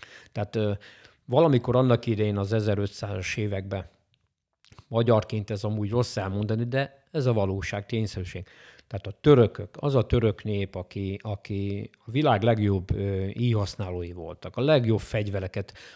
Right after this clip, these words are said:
a szkíták után ők, ők készítették a legjobb íjakat. Ö,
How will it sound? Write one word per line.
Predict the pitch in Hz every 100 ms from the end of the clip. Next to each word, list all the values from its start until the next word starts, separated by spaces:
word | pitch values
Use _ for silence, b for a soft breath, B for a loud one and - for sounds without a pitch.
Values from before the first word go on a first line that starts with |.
| B
a | -
szkíták | - 202 180 - 101 -
után | 131 117 110
ők, | 117 110 -
ők | 151 131
készítették | - 107 - 104 87 92 92
a | 95
legjobb | 92 87 87 85
íjakat. | 80 - - - _ _ _ _ _ _ _ _ -
Ö, | - 73